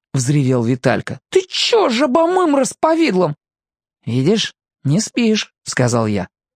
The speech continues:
И вдруг испугался. "А если это я сплю?" "Ну-ка, щипни!" Виталька отплатил мне полновесным щипком выше локтя. Я заорал не только от боли, но и от радости.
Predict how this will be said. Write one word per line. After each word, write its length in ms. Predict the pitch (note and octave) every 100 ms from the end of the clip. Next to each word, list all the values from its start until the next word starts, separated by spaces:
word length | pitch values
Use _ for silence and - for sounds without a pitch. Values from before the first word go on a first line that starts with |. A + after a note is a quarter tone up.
| _ -
И 80 | A2+
вдруг 320 | A2+ C#3+ D#3+
испугался. 640 | - E3+ C#3 A2+ - G#2 _ _ _ _ -
"А 160 | -
если 400 | G2+ G#2+ - E3+
это 160 | F3+ A3+
я 300 | A3 C4 G#3
сплю?" 440 | - - D3+ B2+ _ _ _ _ _ _ _ _ -
"Ну-ка, 380 | F3+ G#3+ A3 A3+
щипни!" 580 | - C4 B3 F4 A#3+ B2+ _ _ _ _ _ _ _ _ -
Виталька 720 | G#2+ G#2+ _ - E3 G#3+ A3+
отплатил 500 | - A3 G3+ F#3+ G3+
мне 240 | G3+ F#3+ -
полновесным 880 | F#3 F#3+ G3 F#3+ F3 C#3 E3 D3 C3
щипком 580 | - A#2 - - E3 D3
выше 320 | B2 B2 B2
локтя. 560 | A#2 A2+ - - - - _ _ - - - -
Я 420 | G#2 A#2 G3 G3+
заорал 460 | D#3+ F3 E3+ G#3
не 160 | E3 D3+
только 500 | - F#3+ G#3+ G#3+ A#3
от 80 | G3+
боли, 340 | G3+ F3 G#2
но 160 | G#2+ A#2
и 40 |
от 220 | B2+ C3+
радости. 540 | F#3 A#3+ C3+ - -